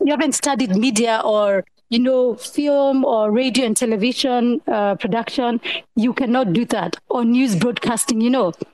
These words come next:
like, you had to go to school to be on, on those, um, on those platforms.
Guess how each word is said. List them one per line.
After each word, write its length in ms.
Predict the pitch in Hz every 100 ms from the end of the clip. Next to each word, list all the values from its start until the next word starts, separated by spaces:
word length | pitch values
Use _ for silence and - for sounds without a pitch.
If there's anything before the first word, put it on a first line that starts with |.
| -
like, 240 | 240 254 -
you 80 | 240
had 200 | 277 285
to 40 |
go 140 | 226 269
to 120 | 254
school 260 | - 262 240
to 100 | 196
be 220 | 202 247
on, 420 | 214 202 185 175 -
on 200 | 233 202
those, 320 | 220 233 185 202
um, 600 | 208 196 185 180 180 175 _ _ _ _ _ - 480
on 240 | 226 220
those 180 | 247 240
platforms. 640 | 240 220 - 220 196 170